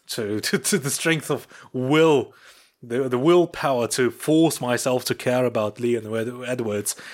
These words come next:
as a fighter and a person. Just, he's just a flat line to me. And this is a fight that cemented to me really in my mind the concept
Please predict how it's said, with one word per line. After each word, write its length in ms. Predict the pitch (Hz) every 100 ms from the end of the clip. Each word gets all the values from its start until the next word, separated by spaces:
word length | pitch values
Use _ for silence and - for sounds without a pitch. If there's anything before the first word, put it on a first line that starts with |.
| -
as 120 | 113
a 40 | 113
fighter 360 | 135 127 127
and 140 | 110 104
a 40 |
person. 500 | - 127 123 101 95
Just, 280 | - - - - - _ _ - - _
he's 100 | 113
just 160 | 127 120
a 60 |
flat 320 | - 110 107
line 220 | 113 107 104
to 120 | 110
me. 220 | 110 104 _ _ _ _ _ _ _ _ - 120
And 260 | 110 104
this 300 | 139 127 151
is 100 | 170
a 60 | 156
fight 220 | 147 147
that 140 | 123 -
cemented 420 | 123 135 139 117
to 80 | 113
me 180 | 104 98 -
really 320 | 131 117 104
in 80 | 113
my 200 | 117 107
mind 400 | 107 110 101 92 - - - - -
the 80 | 113
concept 680 | - 139 147 - 107 110